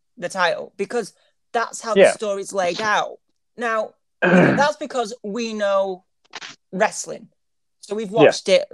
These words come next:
Speaker 1: loads of times. We've seen it when we were younger. We understand it.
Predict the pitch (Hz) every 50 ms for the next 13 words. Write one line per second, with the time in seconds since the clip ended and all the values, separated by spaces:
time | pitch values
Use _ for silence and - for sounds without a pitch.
0 | - - 208 202 202 185 - - - 208 190 180 175 170 175 185 - 185 160 -
1 | - 208 202 196 180 190 185 180 175 175 170 170 170 165 165 160 160 156 151 160
2 | 170 175 175 175 175 - - - - 202 202 202 190 165 135 117 - -